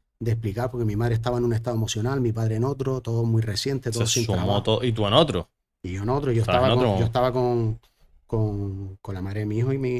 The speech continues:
Speaker 1: estaba embarazada, ella.
Speaker 2: Ahí no eras padre todavía.
Speaker 1: No, no estaba todavía.
Speaker 2: Y me, y tú me dijiste que tú has pasado una depresión.
Speaker 1: Sí.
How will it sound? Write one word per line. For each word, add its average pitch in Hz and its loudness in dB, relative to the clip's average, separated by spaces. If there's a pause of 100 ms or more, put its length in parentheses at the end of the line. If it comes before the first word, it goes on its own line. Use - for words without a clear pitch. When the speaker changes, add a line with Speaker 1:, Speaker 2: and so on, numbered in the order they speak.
Speaker 1:
estaba 107 -6
embarazada, 98 -8 (180)
ella. 113 -6 (200)
Speaker 2:
Ahí 98 0
no 104 2
eras 104 0
padre 98 4
todavía. 90 2
Speaker 1:
No, 113 -4
no 104 -6
estaba 107 -10
todavía. 101 -12 (100)
Speaker 2:
Y 101 0
me, 92 2
y 104 0
tú 107 -2
me 104 0
dijiste 107 0
que 110 2
tú 110 0
has 107 0
pasado 120 2 (800)
una 113 4
depresión. 104 0 (240)
Speaker 1:
Sí. 110 -2